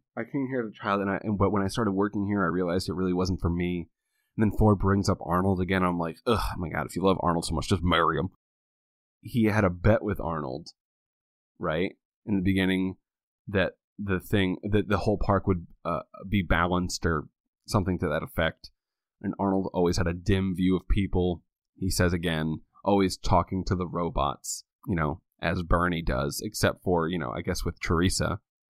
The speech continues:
Although, you know, Teresa could be a robot too. Everyone, a bunch of people think Teresa's a robot too. Uh, there's a thread on Reddit for everybody in the show, like, "X is definitely a robot." And then the first comment is like,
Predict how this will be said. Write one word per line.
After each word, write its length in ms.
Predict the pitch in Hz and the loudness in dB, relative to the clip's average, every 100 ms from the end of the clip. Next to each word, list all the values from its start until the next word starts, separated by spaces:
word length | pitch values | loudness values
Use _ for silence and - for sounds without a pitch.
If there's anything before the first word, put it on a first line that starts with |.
| - | -6
Although, 180 | 156 156 | 0 2
you 120 | 135 | 4
know, 260 | 82 78 - - | 2 0 -4 0
Teresa 260 | 139 90 | 2 2
could 120 | 76 76 | 0 -2
be 60 | |
a 60 | 76 | 0
robot 340 | 76 80 80 | 2 0 -2
too. 120 | 78 | -2
Everyone, 320 | 76 92 87 - _ - | -2 -2 -2 -6 _ -2
a 40 | |
bunch 140 | 123 101 | 0 2
of 60 | |
people 160 | - 73 | 0 -4
think 160 | - - | -8 -4
Teresa's 340 | 85 - 85 | -4 -4 -4
a 60 | 85 | -2
robot 280 | 85 73 | -2 0
too. 60 | - - - - | -2 -6 -12 -2
Uh, 120 | 143 - | -2 2
there's 380 | 143 170 190 156 - | 4 6 6 2 0
a 120 | 113 | 0
thread 380 | - 101 98 87 | 2 4 4 6
on 140 | 87 87 | 4 4
Reddit 280 | 92 87 - | 2 2 0
for 140 | - - | -2 0
everybody 520 | 98 87 85 85 78 | 0 2 2 2 2
in 80 | 78 | -2
the 80 | |
show, 220 | 85 90 78 | 0 2 2
like, 260 | 67 69 - _ _ _ _ _ _ 104 | 0 -4 -12 _ _ _ _ _ _ 0
"X 240 | 101 - | 2 2
is 160 | 87 - - | 0 -2 2
definitely 500 | 123 85 85 - 80 | 4 4 -2 -6 -6
a 80 | 67 | -4
robot." 400 | 82 - - - | -4 -2 -4 -2
And 120 | 110 | 2
then 80 | 110 | 2
the 80 | 110 | 2
first 240 | - 101 | 2 0
comment 240 | - 87 82 | 2 0 0
is 80 | |
like, 140 | 85 | -4